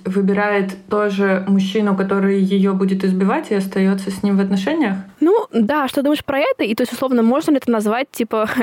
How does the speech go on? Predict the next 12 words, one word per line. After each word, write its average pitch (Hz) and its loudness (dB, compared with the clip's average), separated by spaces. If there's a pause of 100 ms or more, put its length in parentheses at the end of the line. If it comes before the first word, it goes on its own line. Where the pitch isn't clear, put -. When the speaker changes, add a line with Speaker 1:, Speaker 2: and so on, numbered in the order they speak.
Speaker 2:
<laughs> - -10
ну, 220 2
как - -8 (340)
биологически, 220 -2
эволюционно 214 0
обусловленной 196 0
фигней 185 -4 (340)
в - -4
рамках 214 -2
одного 202 -2
поколения? 208 -4 (640)
Speaker 1:
Я, 247 -4